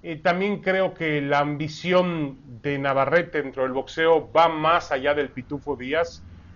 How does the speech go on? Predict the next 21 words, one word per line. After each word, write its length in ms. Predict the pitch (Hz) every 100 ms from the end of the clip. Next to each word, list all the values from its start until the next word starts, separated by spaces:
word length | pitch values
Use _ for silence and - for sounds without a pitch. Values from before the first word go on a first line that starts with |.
| -
Creo 160 | 156
que 80 | 147
él 60 | 156
está 220 | 147 156
pensando 460 | 147 127 147 151 143
también 260 | 131 143
en 60 | 143
otra 260 | 127 135
clase 300 | 147 147 147
de 100 | 139
nombres 520 | 123 139 160 147 131 127
dentro 500 | 131 127 131 127 127 - -
de 140 | 127 147
la 100 | 139
misma 220 | 160 151
división. 600 | 127 123 - 151 180 165
Se 140 | -
habla 200 | 139 139
de 120 | 127 127
un, 360 | 139 139 131
eh, 140 | 120